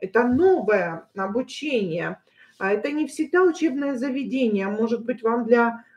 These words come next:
ам, открытия вашего бизнеса не хватает каких-то знаний, да? Вы, может быть, ещё не всё знаете, но вам придётся обучаться. Это однозначно. И опять-таки огонь здесь показывает и как звёзды на будущее.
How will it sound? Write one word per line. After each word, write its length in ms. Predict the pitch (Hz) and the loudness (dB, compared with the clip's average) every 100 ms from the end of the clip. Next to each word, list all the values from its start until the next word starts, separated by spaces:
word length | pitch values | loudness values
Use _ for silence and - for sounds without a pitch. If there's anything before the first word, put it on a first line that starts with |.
| _ | _
ам, 500 | 185 196 196 190 170 - | -6 -4 -4 -4 -6 0
открытия 580 | 208 214 294 240 269 254 | 0 0 -2 2 4 4
вашего 340 | 254 247 233 | 4 2 0
бизнеса 460 | 233 311 285 226 202 | 2 0 -2 -4 -2
не 160 | 208 | -2
хватает 400 | 208 214 254 269 | -2 0 2 2
каких-то 460 | - 226 233 226 240 | 0 -10 -10 0 0
знаний, 540 | 190 226 247 208 180 160 | 2 4 4 4 0 -2
да? 260 | 196 269 - _ _ _ - | 0 0 -4 _ _ _ 0
Вы, 140 | 240 | 2
может 320 | 269 262 233 | 4 2 0
быть, 180 | 208 - | -4 -6
ещё 200 | 220 277 | -8 -4
не 140 | 262 226 | -2 -4
всё 260 | - 269 | -4 -6
знаете, 640 | 226 247 240 202 180 175 170 | -2 2 2 2 -2 -6 -4
но 240 | 208 226 | 0 2
вам 280 | 220 285 302 | 4 4 2
придётся 480 | 240 196 247 247 226 | -2 -2 -2 0 -2
обучаться. 800 | 214 214 - 226 208 - - - - | 0 -4 -4 0 0 -2 -8 -8 -2
Это 280 | 208 233 233 | -2 0 -2
однозначно. 960 | 226 226 220 214 226 202 - - - _ _ _ _ _ - | 0 -2 -2 0 -2 -2 -10 -16 -16 _ _ _ _ _ -4
И 220 | 220 254 | 2 4
опять-таки 760 | - 226 226 285 311 277 226 247 | 4 2 2 2 2 0 2 4
огонь 500 | 233 208 254 285 247 | 4 2 -2 0 -2
здесь 300 | 190 247 233 | 0 -2 -2
показывает 580 | - 226 240 220 220 214 | -4 2 4 4 0 -2
и 400 | 214 202 190 190 | -2 -2 -6 -8
как 220 | 226 196 | -6 -4
звёзды 640 | 175 185 202 254 233 - 214 | -4 -2 2 4 2 0 -2
на 180 | 214 208 | 0 0
будущее. 920 | 180 175 269 233 220 - 214 202 | -4 -6 -4 -2 -4 -2 -2 -2